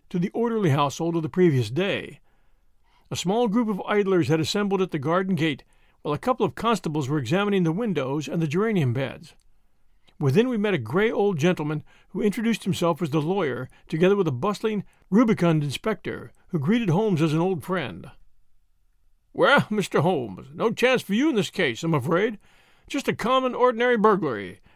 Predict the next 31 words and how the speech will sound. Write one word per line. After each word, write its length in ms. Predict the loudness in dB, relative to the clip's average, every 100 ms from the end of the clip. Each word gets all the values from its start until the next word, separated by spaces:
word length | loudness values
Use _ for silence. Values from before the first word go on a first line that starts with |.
| -12
and 160 | -6 0
well 160 | 2
within 220 | 2 -2
the 80 | -4
capacity 460 | -2 2 2 4 0
of 60 |
the 60 | 0
poor 320 | -4 0 2
old 160 | 2 0
police. 480 | -2 -2 -8 -18 -20 _ _ _ -14
No 280 | -2 2 2
experts 440 | 0 -2 -4 -2
need 160 | -2 -2
apply." 640 | -2 -4 -4 -8 -16 -20 _ _ _ _ _ _ _ _ _ _ _ 4
"I'm 240 | 6 4
sure 280 | 0 0 0
the 80 | 0
case 280 | 0 0
is 120 | 0 -2
in 120 | 2
very 220 | 2 2
good 160 | 2 2
hands," 460 | 0 -6 -12 -20 -20 -20 -20 -20 _ _
said 220 | -4 -2
Holmes. 440 | 0 -4 -8 -16 -20 _ _ _ _ _ _
"Merely 360 | -2 0 4 4
a 80 | 4
common 380 | 0 2 2 2
burglary, 520 | 2 2 -2 -2 -2
you 120 | -2
say?" 420 | 0 2 0 -2